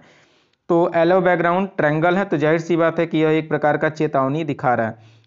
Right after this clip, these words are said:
निषेधात्मक का संकेत आपका वृत्ताकार में क्रॉस बॉर्डर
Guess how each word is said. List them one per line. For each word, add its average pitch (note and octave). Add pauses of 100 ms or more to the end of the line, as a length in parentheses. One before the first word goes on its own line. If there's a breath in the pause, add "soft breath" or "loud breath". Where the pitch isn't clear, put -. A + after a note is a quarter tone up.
निषेधात्मक E3
का G3
संकेत F3+
आपका F3
वृत्ताकार D#3+
में E3+
क्रॉस D#3
बॉर्डर D3